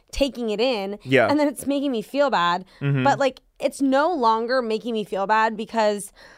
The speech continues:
Speaker 1: "Oh, I'm looking at Charles doing something fun and I wish I were there."
Speaker 2: Mm-hmm.
Speaker 1: It's <laughs> making me just be like, "Ew,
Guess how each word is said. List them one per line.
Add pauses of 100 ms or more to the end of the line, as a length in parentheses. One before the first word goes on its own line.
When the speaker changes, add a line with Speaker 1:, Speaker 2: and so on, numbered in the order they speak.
(260)
Speaker 1:
"Oh,
I'm
looking
at
Charles
doing
something
fun
and
I
wish
I
were
there."
Speaker 2:
Mm-hmm.
Speaker 1:
It's
<laughs>
making
me
just
be
like, (920)
"Ew,